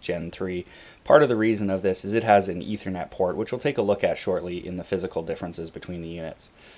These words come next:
So both units have sonar. The H D S Gen three, you're gonna notice it has the ability to do spotlight scan. They both can do structure scan. The H D S Gen three can do radar,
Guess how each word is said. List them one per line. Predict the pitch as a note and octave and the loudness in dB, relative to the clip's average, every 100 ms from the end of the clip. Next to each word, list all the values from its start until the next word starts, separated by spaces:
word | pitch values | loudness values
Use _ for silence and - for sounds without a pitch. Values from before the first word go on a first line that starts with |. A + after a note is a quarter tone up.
| - - | -20 -4
So | B2 | 0
both | D3 D#3 | 4 4
units | C#3+ C3 A#2+ | 4 -2 0
have | A2 F#2 | 0 0
sonar. | - A#2+ A#2+ A2+ A2+ - - - - - | 2 2 2 2 0 -4 -20 -20 -20 -6
The | G2+ A#2 | 0 0
H | - | 0
D | A#2+ | 0
S | G#2 | 0
Gen | - G2+ F#2+ | 2 2 2
three, | B2 A2+ | 0 0
you're | G2 | 0
gonna | F#2 | 0
notice | F#2 F2 - | -2 -4 -8
it | - | -6
has | F2+ | -4
the | F#2 | -4
ability | F2 F#2+ F#2 F2 | 0 2 2 -2
to | D#2+ | -8
do | D#2 - | -14 -12
spotlight | - G#2+ A2 A2 - | 2 4 4 0 -4
scan. | - G2+ G2+ G2+ - - - - - _ _ _ _ _ _ _ _ _ _ | -4 0 0 -2 -8 -20 -20 -20 -20 _ _ _ _ _ _ _ _ _ _
They | G#2 | 0
both | F2+ A2 B2+ - | 4 6 6 4
can | A2 | 0
do | G2+ F#2+ - | 0 -2 -4
structure | - C#3 - G2+ | 2 2 2 -4
scan. | G2 - G2 G2 G2+ - _ _ | -4 -2 0 0 -2 -8 _ _
The | G2 | -4
H | G#2 - | -2 -2
D | G#2 | 2
S | F#2+ | 2
Gen | - G2 F#2+ | 2 0 0
three | - A2 | 0 -2
can | G#2 F#2 | -2 -4
do | F2+ F2+ | -2 0
radar, | G#2 A#2+ A#2+ A2+ | 0 4 6 6